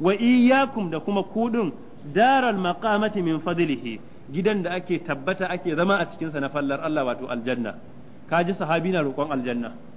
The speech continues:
Kuma lokacin iya da garantin aljanna, yana Amirul Mu'minin yake wannan wa'azin. A shi kenan su saboda imanin su suna ma da garantin aljanna, ba su hakura da roƙon aljannan again. Na'am.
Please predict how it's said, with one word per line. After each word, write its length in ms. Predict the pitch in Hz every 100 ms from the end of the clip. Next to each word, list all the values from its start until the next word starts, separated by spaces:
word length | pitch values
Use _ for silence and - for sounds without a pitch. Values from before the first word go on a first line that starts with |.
| - - -
Kuma 180 | 180 185
lokacin 480 | 196 214 208 196 196
iya 140 | 175
da 100 | 151
garantin 400 | 143 139 147 175
aljanna, 300 | 139 147 147
yana 200 | 180 175
Amirul 280 | 143 156 156
Mu'minin 300 | 147 147 143
yake 80 | 143
wannan 240 | 135 139 131
wa'azin. 300 | 139 117 110 - - - - - -
A 100 | 151
shi 140 | 214
kenan 280 | 214 196 170 170
su 120 | 196
saboda 320 | 185 196 170
imanin 380 | 175 175 185 180
su 100 | -
suna 180 | 190 208
ma 120 | 180
da 80 | 185
garantin 340 | 156 156 151 196
aljanna, 320 | 160 165 175
ba 180 | 143 160
su 80 | 170
hakura 240 | 147 156 147
da 100 | 127
roƙon 260 | 123 143
aljannan 400 | 139 120 127 117
again. 260 | 104 104 104 - - - - - - - - - - - - - - -
Na'am. 280 | 131 143 113